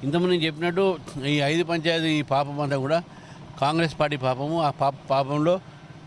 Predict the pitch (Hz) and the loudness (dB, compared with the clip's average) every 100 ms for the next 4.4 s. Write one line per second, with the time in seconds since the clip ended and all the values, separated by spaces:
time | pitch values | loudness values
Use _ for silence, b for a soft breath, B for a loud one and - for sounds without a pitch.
0 | 175 185 185 175 - 160 151 147 - 131 | 0 4 4 0 0 0 0 -4 -10 -16
1 | - 143 151 139 143 139 120 95 - - | -4 0 2 2 2 2 0 -4 -8 -16
2 | - B B B - 110 139 180 185 175 | -20 B B B -6 0 2 4 2 2
3 | 160 - 151 151 170 175 165 165 156 143 | -2 -4 -2 0 2 2 2 2 0 0
4 | 123 147 165 170 | 2 2 4 2